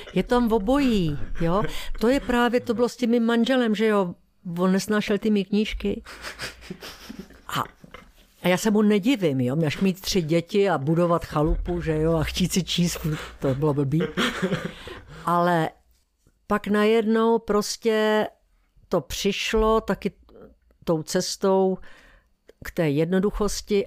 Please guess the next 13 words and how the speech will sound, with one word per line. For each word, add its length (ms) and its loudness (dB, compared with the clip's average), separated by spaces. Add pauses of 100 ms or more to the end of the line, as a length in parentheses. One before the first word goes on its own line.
a 320 0 (460)
my 140 0
jsme 200 -2
prostě 420 -4
byli 240 0
šťastní 540 -2
dva, 400 -6 (300)
jo. 260 -10 (2750)
Čili 400 2
lidi 260 2
potřebujeme, 680 0
jsme 240 0
zo-, 320 0